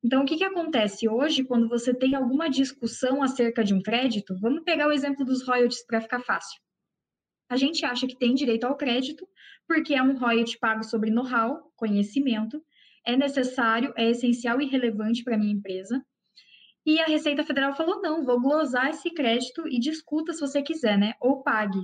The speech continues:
aquilo que você já utilizou, eu estou desconsiderando."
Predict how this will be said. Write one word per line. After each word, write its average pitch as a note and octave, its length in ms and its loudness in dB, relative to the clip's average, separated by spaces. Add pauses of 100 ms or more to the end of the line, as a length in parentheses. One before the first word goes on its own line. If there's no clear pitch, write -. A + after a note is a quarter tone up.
(140)
aquilo - 380 -14
que - 40 -20
você A3+ 300 2
já A3+ 220 2
utilizou, A#3 540 0
eu B3+ 80 2
estou B3 280 0
desconsiderando." A#3+ 800 -2